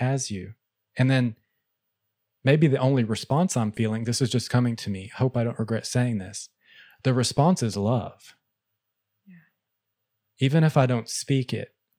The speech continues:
Speaker 1: it's, it's a field of love. Isn't that what it is?
Speaker 2: Yes.
Speaker 1: Yeah.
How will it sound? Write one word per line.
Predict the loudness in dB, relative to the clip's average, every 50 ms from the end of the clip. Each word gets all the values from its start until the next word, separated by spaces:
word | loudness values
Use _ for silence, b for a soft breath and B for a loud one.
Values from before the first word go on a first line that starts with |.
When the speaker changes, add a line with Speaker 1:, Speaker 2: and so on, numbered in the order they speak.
| _ _
Speaker 1:
it's, | -2 0 0 -2 -8 -12 -10 _ -2
it's | -2 0 0 -2
a | -4
field | -2 0 0 0 2 0 -2
of | -2 -2 0
love. | 0 0 0 -2 -4 -4
Isn't | -4 -2 -2 -2 -2
that | -4 -4 -4
what | -4 -4 -4
it | -4 -6
is? | -6 -8 -8 -12 -16 -16 -12 -8
Speaker 2:
Yes. | -8 -8 -8 -8 -14 -20 -20 -20 _ -6
Speaker 1:
Yeah. | -4 -4 -4 -4